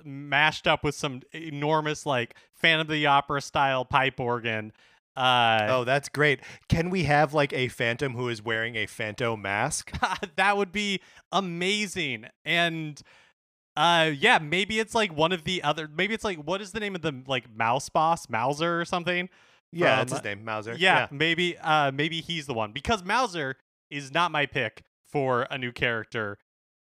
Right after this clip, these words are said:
Speaker 1: to, uh, be able to control. That is, of course, Wart, because Wart is due
Speaker 2: Oh,
Speaker 1: his due.
Speaker 2: okay. All right. Oh, so, um, Mark, I will confess that Wart's Castle is on my list.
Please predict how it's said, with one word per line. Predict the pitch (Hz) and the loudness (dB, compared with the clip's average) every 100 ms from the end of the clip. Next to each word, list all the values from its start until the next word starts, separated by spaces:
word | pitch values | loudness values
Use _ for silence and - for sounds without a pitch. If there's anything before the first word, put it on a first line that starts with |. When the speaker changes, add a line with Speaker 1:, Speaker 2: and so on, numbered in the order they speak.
| - | -8
Speaker 1:
to, | 135 120 113 123 | -2 0 -2 -2
uh, | 123 107 101 | 0 0 0
be | 127 | -4
able | 123 123 | -6 -6
to | - 110 | -8 -8
control. | 120 - 170 175 127 | -10 -6 0 2 0
That | 107 131 165 165 | 0 2 2 0
is, | 151 139 127 | -4 -4 -4
of | 147 - | -10 -4
course, | 208 202 156 135 - _ _ 123 | 2 4 2 -2 -10 _ _ -6
Wart, | 131 139 101 - | 2 2 0 -6
because | - 131 120 | -10 -8 -8
Wart | 113 147 156 151 | -2 2 2 0
is | 135 117 | -10 -12
due | 104 131 123 117 | -4 2 2 2
Speaker 2:
Oh, | 131 196 247 254 262 | 0 0 0 0 0
Speaker 1:
his | 262 240 208 | 0 0 2
due. | 160 143 | 4 2
Speaker 2:
okay. | 95 180 165 226 220 _ _ _ _ _ - | 2 0 2 0 -4 _ _ _ _ _ -6
All | 127 202 | 0 2
right. | 202 220 - | 4 2 2
Oh, | 196 | -2
so, | - 208 202 196 - 175 - | 4 6 6 4 -4 -18 0
um, | 151 156 147 156 - | 4 6 4 0 -2
Mark, | 147 170 180 | 4 6 6
I | 165 | 4
will | 151 165 | 4 4
confess | 180 147 151 170 - | 0 2 2 2 0
that | - 135 151 | 0 2 2
Wart's | 131 113 131 151 - | -4 -4 0 0 -2
Castle | - 135 131 - 175 180 - | -2 0 0 0 -4 -4 -8
is | 135 147 135 - | -4 -4 -4 -4
on | 123 127 131 | 0 0 -2
my | 120 117 120 | -2 -2 0
list. | 120 117 127 190 - - | -2 0 0 0 -4 -12